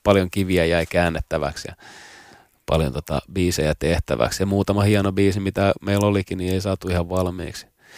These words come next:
Onneksi Didier Selin on se uhkailu, että hän aikoo tehdä jonkun uuden tota, mixtapein tai tämmöisen näin, mihin hän ehkä sitten liittää näitä muita nauhoituksia kanssa.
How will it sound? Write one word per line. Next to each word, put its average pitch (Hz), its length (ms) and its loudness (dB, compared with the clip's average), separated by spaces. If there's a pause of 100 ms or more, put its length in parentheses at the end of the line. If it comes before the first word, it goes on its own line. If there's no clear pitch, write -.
(220)
Onneksi 147 300 10
Didier 131 360 12
Selin 110 360 6
on 95 80 2
se - 120 2 (100)
uhkailu, 92 520 2
että 82 160 -2
hän 85 120 0
aikoo 80 260 0
tehdä 80 240 0
jonkun 78 260 -4
uuden 76 320 0
tota, - 320 -10 (1120)
mixtapein 78 720 2
tai 76 180 4
tämmöisen 73 520 -2
näin, 60 220 -8
mihin 80 200 -10
hän 78 120 -8
ehkä - 240 -10
sitten - 240 -4
liittää 78 440 2
näitä 69 200 -4
muita 73 320 -2
nauhoituksia 73 720 -2
kanssa. - 360 -10